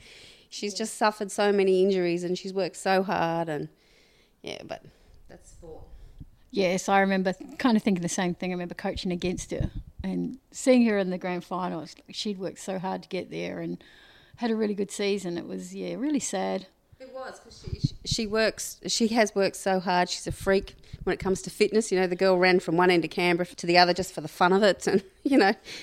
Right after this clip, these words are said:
Speaker 1: she's really incredible athlete and just sort of got crippled by injuries and, yeah, it was sad.
Speaker 2: Yes, football life on the other side. So I wonder, have you done any statistics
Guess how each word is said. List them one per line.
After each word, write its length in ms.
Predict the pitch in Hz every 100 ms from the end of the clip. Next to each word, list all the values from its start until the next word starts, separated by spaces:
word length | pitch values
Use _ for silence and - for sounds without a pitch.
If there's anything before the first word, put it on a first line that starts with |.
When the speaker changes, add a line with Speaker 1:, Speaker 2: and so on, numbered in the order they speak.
| -
Speaker 1:
she's 180 | - 214
really 540 | 226 262 220 190 165 -
incredible 600 | - 202 - 226 175 165
athlete 480 | 185 - 160 160 -
and 280 | 170 170 -
just 360 | 180 - - _
sort 180 | - 175
of 80 | 160
got 260 | 175 - -
crippled 340 | 202 185 165
by 200 | 170 170
injuries 560 | 180 190 170 160 160 156
and, 200 | 156 156 _ - - _ _
yeah, 120 | 226
it 80 | 156
was 120 | 170
sad. 300 | - 180 143 - - - - - - - - - -
Speaker 2:
Yes, 680 | 202 190 180 185 185 - -
football 380 | - 233 - 190
life 400 | 185 185 175 -
on 80 | 196
the 80 | 196
other 100 | 190
side. 380 | 190 - - - - -
So 280 | - 285 294
I 100 | 339
wonder, 340 | 339 349 254
have 260 | - 302 330
you 200 | 349 294 -
done 220 | 254 254
any 200 | 254 247
statistics 1300 | - - - - 226 - 233 - - 208 - -